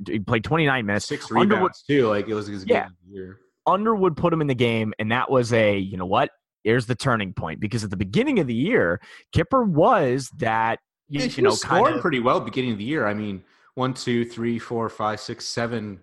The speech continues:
Speaker 2: double-digit point games in the first ten games. Like, seven out of ten. Like, that's fine.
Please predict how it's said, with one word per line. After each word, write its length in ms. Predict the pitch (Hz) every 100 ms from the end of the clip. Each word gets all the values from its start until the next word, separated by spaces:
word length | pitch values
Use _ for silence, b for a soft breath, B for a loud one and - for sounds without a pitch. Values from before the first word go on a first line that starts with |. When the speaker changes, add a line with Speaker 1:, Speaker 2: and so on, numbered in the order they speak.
| _
Speaker 2:
double-digit 520 | 117 107 101 107 -
point 280 | - 107 104
games 320 | 107 107 107
in 40 | 95
the 60 |
first 260 | - 101 -
ten 180 | 110 92
games. 340 | 95 92 76 95
Like, 100 | -
seven 200 | 131 120
out 120 | 107
of 80 | -
ten. 80 | - -
Like, 140 | 135
that's 180 | 185 -
fine. 380 | - 170 90